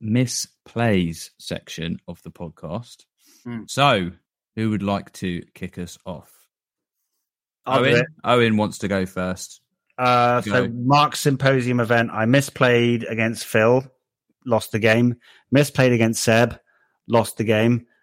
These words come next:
Speaker 3: Not even gonna go into it. I'm just being a bit silly here. But I got a play for you, which was, uh, Great Bray Shaman dragged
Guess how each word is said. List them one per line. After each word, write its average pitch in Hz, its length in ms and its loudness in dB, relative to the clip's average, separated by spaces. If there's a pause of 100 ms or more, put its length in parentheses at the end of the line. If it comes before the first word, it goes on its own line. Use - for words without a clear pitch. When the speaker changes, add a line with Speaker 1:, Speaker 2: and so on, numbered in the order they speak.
(120)
Speaker 3:
Not 120 180 0
even 110 120 2
gonna 104 100 4
go 101 160 0
into 107 280 -2
it. 101 200 -4 (300)
I'm 113 120 -2
just 110 180 -6
being 104 140 0
a 98 40 -2
bit 95 180 -6
silly 104 260 -4
here. 107 240 -2 (300)
But 139 160 2
I 139 80 6
got 151 160 4
a 127 60 0
play 175 300 4
for 123 220 4
you, 135 240 4
which 135 280 -2
was, 131 440 2
uh, 123 260 2
Great 139 260 0
Bray 131 200 2
Shaman 120 800 0
dragged 120 640 2